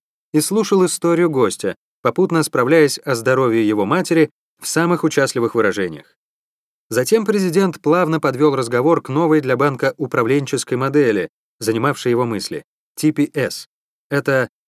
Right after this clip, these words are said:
Toyota Production System, знаменитая фирменная система японского автоконцерна.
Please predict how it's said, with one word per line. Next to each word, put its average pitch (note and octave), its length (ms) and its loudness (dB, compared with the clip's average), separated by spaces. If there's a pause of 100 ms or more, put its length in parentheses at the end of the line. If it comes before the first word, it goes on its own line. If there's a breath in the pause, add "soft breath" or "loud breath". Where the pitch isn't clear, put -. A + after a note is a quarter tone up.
(140)
Toyota B2+ 460 2
Production C3+ 460 -2
System, - 420 -6 (320)
знаменитая B2+ 600 0
фирменная C#3 500 0
система E3 480 -2
японского C3 560 0
автоконцерна. F#2+ 840 -8